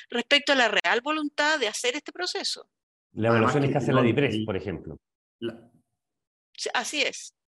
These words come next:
Speaker 3: Ahora,
Speaker 2: Bien,
Speaker 3: una
Speaker 2: perdón.
Speaker 3: persona que nos ve se podría preguntar, bueno, ¿y por qué no lo hacen? Y la razón es porque eliminar programas puede traer problemas con los funcionarios públicos que trabajan en esos programas, y esa es la verdad.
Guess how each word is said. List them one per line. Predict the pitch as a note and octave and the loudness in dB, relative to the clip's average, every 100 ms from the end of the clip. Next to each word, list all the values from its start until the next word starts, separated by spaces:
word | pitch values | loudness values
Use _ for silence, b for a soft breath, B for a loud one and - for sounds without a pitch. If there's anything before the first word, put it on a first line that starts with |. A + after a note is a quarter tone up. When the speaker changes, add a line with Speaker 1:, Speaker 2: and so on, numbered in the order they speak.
| _ _ _ _ _ _ _ _ _ _ | _ _ _ _ _ _ _ _ _ _
Speaker 3:
Ahora, | B2 A#2+ A#2 | 0 0 2
Speaker 2:
Bien, | C3 | 0
Speaker 3:
una | C#3+ D3+ | 2 0
Speaker 2:
perdón. | |
Speaker 3:
persona | D#3 - D#3+ | 0 0 0
que | |
nos | D3+ C3 | 0 0
ve | D3 E3 | 0 2
se | E3 | 2
podría | C3+ C#3+ | 0 0
preguntar, | C#3 B2 E3+ | 0 0 0
bueno, | F3 E3 | 2 2
¿y | |
por | A2 - | -2 -2
qué | F3+ | -2
no | F#3+ | 0
lo | E3+ | 0
hacen? | G3 - - D#2+ G2+ | -2 -6 -10 -10 -4
Y | |
la | A2 | -4
razón | G#2+ A2 D3 D3+ | -4 -4 -2 0
es | D3 C#3+ | 0 -2
porque | C3+ C3+ - | -2 -2 -2
eliminar | C#3+ A#2+ A2+ B2 - | -4 -2 -2 -2 -2
programas | C3+ B2+ A#2+ G#2 G#2 A2 - | -2 0 -2 -4 -4 -6 -4
puede | A2 G#2+ | -4 -2
traer | A2 A2 | -2 -4
problemas | - G#2+ B2 B2+ | -4 -4 -4 -6
con | A#2 | -8
los | A2+ | -8
funcionarios | A2 - A2 A#2 - | -10 -4 -4 -4 -2
públicos | A#3 G#3 F#3+ E3+ | 0 2 0 -4
que | E3 | -2
trabajan | D3 E3+ G3 D3 | 0 0 0 -2
en | A#2 | -4
esos | G2+ G2+ | -4 -10
programas, | - E2+ - A#2+ A#2+ | -8 -8 -8 -8 -6
y | |
esa | A#2+ D3 | -2 0
es | |
la | D3 | 0
verdad. | C#3+ C3 | 0 -2